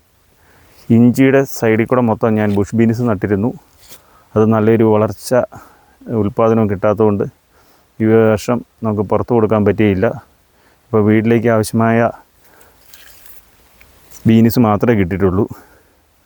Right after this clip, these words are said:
പുറത്തേക്ക് കൊടുക്കാൻ കിട്ടാത്ത ഒരു രീതിയിലേക്ക് പോയി കൃഷി രീതിയൊക്കെ. അപ്പുറത്ത് കപ്പ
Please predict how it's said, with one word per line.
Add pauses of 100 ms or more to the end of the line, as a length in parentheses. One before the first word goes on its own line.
(240)
പുറത്തേക്ക്
കൊടുക്കാൻ (3000)
കിട്ടാത്ത (220)
ഒരു (140)
രീതിയിലേക്ക്
പോയി
കൃഷി (100)
രീതിയൊക്കെ. (2250)
അപ്പുറത്ത് (240)
കപ്പ